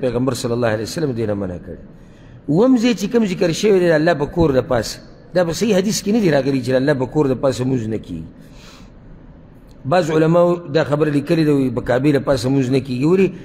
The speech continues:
وایي ځکه چې د ده کوم طرف ته مخ ته، قبله کوم طرف ته ده؟ دا خو په قبله له پاسه ده. خو دا خبره کمزوري ده چې شریعت یو خبرې نه منع نه یې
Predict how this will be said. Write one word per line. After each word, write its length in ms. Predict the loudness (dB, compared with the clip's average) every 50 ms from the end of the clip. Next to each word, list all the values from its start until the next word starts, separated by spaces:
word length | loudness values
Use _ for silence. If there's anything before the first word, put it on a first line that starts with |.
| -18 -18 -18 -18 -18 -18 -20 -12 -4 0
وایي 140 | 0 0
ځکه 180 | 2 2 2 0 0 2
چې 80 | 0 2 2 2
د 20 | 2 2
ده 100 | 4 4 4 2 0 -4 -12 -18 -20 -20 -20 -20 -20 -20 -20 -20 -20 -20 -14 -4 0
کوم 140 | 2 2 2 2 0 -4 -12 -4 -2
طرف 200 | 0 0 0 0 0
ته 80 | 0 0
مخ 220 | 2 0 -2 -2
ته، 100 | -4 -6
قبله 320 | -2 -2 0 0 2 0 0
کوم 180 | 2 0 0 0
طرف 240 | 0 -2 -2 -4 -6
ته 100 | -8 -10 -10
ده؟ 60 | -10 -12 -16 -10 -4 -2
دا 100 | 0 0
خو 100 | 0 -2
په 140 | -2 -2 -4 -4 -4 -8 -14 -8 -4
قبله 240 | -2 0 2 2 4
له 100 | 4 2
پاسه 400 | 2 2 2 0 0 0 -4 -8
ده. 120 | -10 -10 -14 -20 -20 -20 -20 -20 -20 -20 -20 -20 -20 -20 -20 -20 -20 -20 -20 -20 -20 -20 -20 -20 -20 -20 -20 -10 -6
خو 80 | -2 0
دا 120 | 0 0
خبره 260 | 2 2 0 2 0 0
کمزوري 540 | 0 0 0 0 0 0 -2 -2 -4 -4 -2
ده 160 | -2 -2 -4 -6 -14 -20 -20 -20 -20 -20 -20 -20 -20 -20 -20 -20 -20 -12
چې 100 | -8 -6
شریعت 460 | -6 -2 0 2 2 4 2 2 2 0
یو 240 | 0 0 -2 -2
خبرې 300 | -2 -2 0 0 2 2 2
نه 40 | 2
منع 220 | 2 2 2 2
نه 100 | 2 2
یې 100 | 2 0